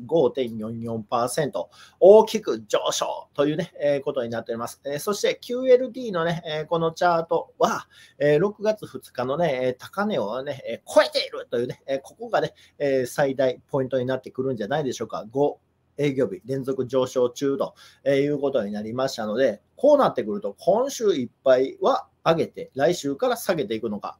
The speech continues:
というところでね、えー、まあ、短期のトレンドで見ておりますと、さすがにね、上がり続けるというね、えー、相場はありませんので、どっかでね、一旦下落トレンドに移るということがありますので、えー、今週中に移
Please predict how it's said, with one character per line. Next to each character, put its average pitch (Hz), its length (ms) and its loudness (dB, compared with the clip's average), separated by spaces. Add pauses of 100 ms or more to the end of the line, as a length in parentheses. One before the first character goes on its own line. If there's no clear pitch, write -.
と 170 80 -2
い 165 40 0
う 160 40 0
と 160 80 0
こ 151 100 -2
ろ 151 60 -2
で 165 80 -2
ね、 185 220 -2 (240)
え 180 160 6
ー、 190 60 4
ま 135 340 0
あ、 131 80 -2
短 262 220 -2
期 185 80 -2
の 123 100 -2
ト 127 100 -2
レ 123 140 0
ン - 20 -8
ド 123 120 -4
で 120 100 -4
見 131 140 -8
て 131 100 -2
お 127 80 2
り 131 80 -2
ま 131 180 -6
す - 140 -14
と、 123 400 0
さ 160 160 0
す 185 140 -4
が 202 100 -4
に 226 80 -2
ね、 208 260 -4
上 233 80 0
が 277 120 -2
り 302 160 -6
続 247 320 -10
け 226 200 -2
る 220 220 0 (140)
と 147 120 2
い 147 80 0
う 160 60 -2
ね、 202 220 -6
え 135 160 -2
ー、 - 20 -2
相 127 240 0
場 123 120 2
は 135 120 4
あ 107 60 -6
り 123 80 -14
ま 110 120 -8
せ 131 160 -10
ん 127 60 -10
の 110 100 -12
で、 101 140 -10
ど 185 160 2
っ - 80 -14
か 131 140 -2
で 107 80 -8
ね、 151 160 -10 (240)
一 147 100 -4
旦 135 240 -2
下 120 80 -4
落 117 240 -4
ト 143 120 -4
レ 147 120 0
ン 117 80 -4
ド 107 80 -6
に 123 160 -8 (180)
移 160 220 -2
る 160 100 2
と 156 120 -8 (100)
い 143 80 -6
う 139 80 -2
こ 131 120 0
と 120 100 -2
が 98 80 -4
あ 104 40 -4
り 104 80 -12
ま 113 140 -8
す 135 140 -12
の 123 100 0
で、 151 160 0
え 120 80 -4
ー、 120 40 -10
今 135 200 -2
週 147 220 -6
中 151 180 -6
に 156 80 -4
移 185 100 -2